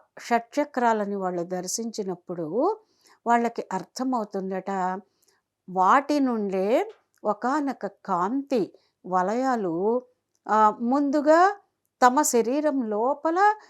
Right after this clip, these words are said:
నిండుతూ ఉన్నట్లుగా చూసుకుంటారంట. కాంతి వలయాలతో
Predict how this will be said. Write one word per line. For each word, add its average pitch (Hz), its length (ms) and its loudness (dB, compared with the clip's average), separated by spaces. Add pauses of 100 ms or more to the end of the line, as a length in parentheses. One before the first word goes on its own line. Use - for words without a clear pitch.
(140)
నిండుతూ 269 520 0
ఉన్నట్లుగా 214 640 -2 (120)
చూసుకుంటారంట. 160 800 -8 (640)
కాంతి 233 440 2
వలయాలతో 202 920 -2